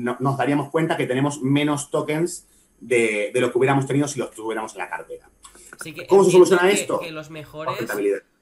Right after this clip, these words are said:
Speaker 2: o los que
Speaker 1: ¿Sí?
Speaker 2: pueden ser más estables son los que van pareados con una moneda estable, así pues no te devalúa,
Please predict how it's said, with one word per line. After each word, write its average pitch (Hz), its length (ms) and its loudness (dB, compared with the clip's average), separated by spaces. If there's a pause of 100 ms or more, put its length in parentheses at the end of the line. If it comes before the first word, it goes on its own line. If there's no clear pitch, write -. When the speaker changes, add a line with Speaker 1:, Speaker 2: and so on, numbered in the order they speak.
(260)
Speaker 2:
o 160 100 -2
los 156 180 -2
que 160 80 -8
Speaker 1:
¿Sí? 131 80 10
Speaker 2:
pueden 175 220 8
ser 185 160 -2
más 170 200 -6
estables 170 540 -4
son 160 200 -8
los 180 140 -4
que 156 120 -6
van 156 180 -4
pareados 156 520 -2
con 147 140 -8
una 151 120 -4
moneda 151 260 -4
estable, 139 420 -4
así 127 220 -8
pues 156 200 -10
no 151 520 -6
te 156 140 -6
devalúa, 143 760 -4